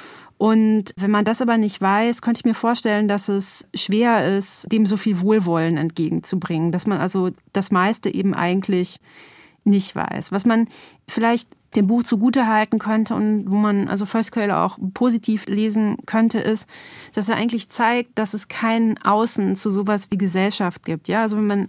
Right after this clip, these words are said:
nicht gerade autark in einer Höhle im Wald lebt, äh, wird man immer, ja, mit den Weltanschauungen und Eigenheiten von anderen in Konflikt geraten. Es geht nicht anders. Und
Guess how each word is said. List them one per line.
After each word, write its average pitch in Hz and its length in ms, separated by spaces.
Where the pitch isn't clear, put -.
nicht 208 340
gerade 208 320
autark 208 480
in 214 100
einer 208 180
Höhle 226 240
im 190 160
Wald 220 300
lebt, 202 420
äh, 208 280
wird 202 140
man 226 140
immer, 190 580
ja, 214 320
mit 208 220
den 202 400
Weltanschauungen 214 720
und - 80
Eigenheiten 220 640
von 208 160
anderen 208 460
in 202 160
Konflikt 202 480
geraten. 180 480
Es - 160
geht 202 180
nicht 180 220
anders. - 360
Und 190 180